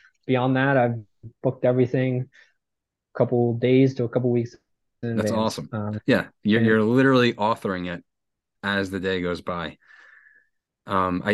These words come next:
Speaker 2: I think a lot of people will take a bunch from this conversation, and I, I, I love that you joined me for this. I don't get to talk about risk a lot in general, at least in, in this kind of way, and just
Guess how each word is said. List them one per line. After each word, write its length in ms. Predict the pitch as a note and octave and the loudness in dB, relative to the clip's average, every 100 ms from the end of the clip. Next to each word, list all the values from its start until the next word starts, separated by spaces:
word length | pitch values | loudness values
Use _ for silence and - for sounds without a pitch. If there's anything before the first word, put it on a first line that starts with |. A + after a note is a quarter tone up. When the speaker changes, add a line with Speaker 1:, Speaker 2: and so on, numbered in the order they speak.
| G2+ | -2
Speaker 2:
I 80 | G2+ | 0
think 300 | B2 G#2 - | 0 -2 -4
a 80 | G#2+ | -6
lot 280 | G2+ G2+ G#2 | -2 0 0
of 80 | - | -2
people 360 | A2 G2+ G2+ F2+ | -2 -2 -2 -4
will 100 | F2 | -6
take 480 | - - F#2+ - - _ _ _ _ _ _ _ - | -6 -4 -4 -6 -18 _ _ _ _ _ _ _ -8
a 60 | |
bunch 320 | F#2 G#2 G2+ | 0 2 2
from 140 | - G2 | 0 -2
this 120 | F#2 | -2
conversation, 800 | F#2+ F#2 E2+ - F2 - E2+ - _ _ | -4 -6 -6 -4 -6 -6 -8 -10 _ _
and 800 | F#2+ F#2 F#2 F2+ F2+ F2 E2+ - _ - _ _ _ _ | -10 -6 -6 -4 -2 -2 -6 -10 _ -20 _ _ _ _
I, 520 | G2 G2+ G2 G2 G2 F#2 | -2 0 2 2 2 2
I, 220 | F#2 F#2+ | 0 0
I 20 | |
love 220 | G2 G#2 | 2 0
that 80 | G2+ | 0
you 100 | F#2+ | -4
joined 280 | F2 F#2+ F#2+ | -2 -2 -2
me 80 | F#2 | -4
for 160 | - | -4
this. 260 | F#2+ F2 - | -4 -4 -6
I 80 | F#2 | -4
don't 100 | F#2+ | -2
get 160 | F#2+ - | -2 -2
to 300 | - F#2 F2 | -2 -2 -2
talk 300 | - F2+ - | -4 -6 -2
about 240 | F2+ F2 | -2 -2
risk 420 | F2+ F2 F2+ - - _ _ _ - _ | -2 -2 -2 -4 -10 _ _ _ -20 _
a 80 | F#2 | -2
lot 320 | F2+ F#2 F#2+ | 0 0 0
in 180 | F#2+ F2 | -2 0
general, 320 | F#2+ G2 G2+ | 0 2 2
at 80 | F2+ | 2
least 320 | G2 F#2+ - | 0 -2 -4
in, 200 | - F2 | -4 -4
in 140 | F2+ F#2 | -2 -2
this 140 | G2+ | -2
kind 180 | - G#2+ | -2 0
of 60 | G#2+ | 2
way, 180 | G#2+ | 2
and 120 | F#2+ F2 | 2 0
just 240 | F2 | -6